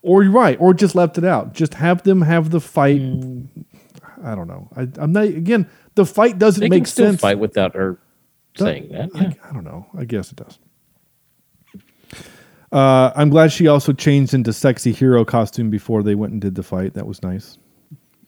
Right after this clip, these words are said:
Speaker 3: You know,
Speaker 2: Yeah.
Speaker 3: that's another thing that just kinda took me, <laughs> took me out of it for a moment, because she's homemaker,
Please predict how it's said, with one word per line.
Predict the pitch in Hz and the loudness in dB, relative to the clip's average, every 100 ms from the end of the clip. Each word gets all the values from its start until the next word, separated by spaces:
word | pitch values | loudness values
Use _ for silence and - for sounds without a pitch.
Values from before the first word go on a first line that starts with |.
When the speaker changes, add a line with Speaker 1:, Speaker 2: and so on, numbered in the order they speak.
| - | -2
Speaker 3:
You | 170 | 0
know, | 220 | 2
Speaker 2:
Yeah. | |
Speaker 3:
that's | 214 202 - | 0 -4 -4
another | 101 101 92 | -2 -2 -4
thing | 87 87 78 | -4 -6 -8
that | 78 - 92 | -10 -12 -10
just | 87 - | -10 -8
kinda | - 107 - | -6 -6 -6
took | - 135 104 | -8 -8 -6
me, | 92 78 - - | -6 -8 -14 -20
<laughs> | 85 - - - 143 120 - | -20 -16 -12 -2 0 0 -2
took | 123 - | -8 -8
me | 98 | -8
out | 85 | -6
of | 82 | -10
it | 80 | -12
for | - 78 | -10 -8
a | |
moment, | 82 73 - _ _ _ _ | -8 -8 -14 _ _ _ _
because | 131 - 123 107 - _ _ _ | -4 0 0 -2 -6 _ _ _
she's | - 143 117 - - _ _ _ _ _ _ _ | -4 0 0 -2 -12 _ _ _ _ _ _ _
homemaker, | - 127 113 107 104 98 87 | -2 0 2 0 0 -4 -6